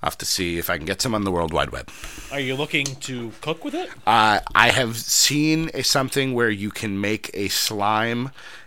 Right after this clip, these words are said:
Speaker 1: and the xanthan gum will allow the slime, 'cause it's like a baking soda vinegar thing,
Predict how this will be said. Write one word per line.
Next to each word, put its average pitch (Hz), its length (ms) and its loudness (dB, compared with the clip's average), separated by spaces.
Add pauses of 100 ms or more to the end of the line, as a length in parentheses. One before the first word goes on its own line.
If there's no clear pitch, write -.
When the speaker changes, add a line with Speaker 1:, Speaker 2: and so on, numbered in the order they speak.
Speaker 1:
and 92 260 0
the 95 140 -2
xanthan 107 520 -2
gum 107 300 0
will 92 180 0
allow 90 360 2
the 92 100 -2
slime, 101 420 0
'cause 90 200 -6
it's 90 120 -6
like 101 140 0
a 101 60 2
baking 98 340 -4
soda 92 260 0
vinegar 104 380 -2
thing, 120 320 -2